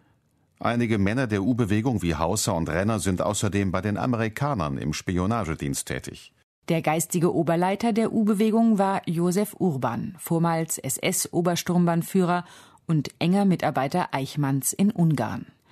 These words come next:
Speaker 2: Ihm kauften nach dem Krieg die Dienste in Ost und West seine meist frei erfundenen Geschichten ab,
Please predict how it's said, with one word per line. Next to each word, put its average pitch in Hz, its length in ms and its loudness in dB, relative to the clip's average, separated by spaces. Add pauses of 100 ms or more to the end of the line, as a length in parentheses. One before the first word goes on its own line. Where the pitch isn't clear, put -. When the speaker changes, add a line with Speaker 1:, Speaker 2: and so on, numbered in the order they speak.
(420)
Speaker 2:
Ihm 247 220 6
kauften 175 420 2
nach 175 180 0
dem 143 220 0
Krieg - 380 0
die 131 260 0
Dienste 180 420 4
in 135 140 2
Ost - 300 -2
und 170 160 0
West 202 300 0 (260)
seine 226 240 4
meist 170 340 2
frei 156 320 -2
erfundenen 175 600 2
Geschichten 202 460 0
ab, 151 240 -2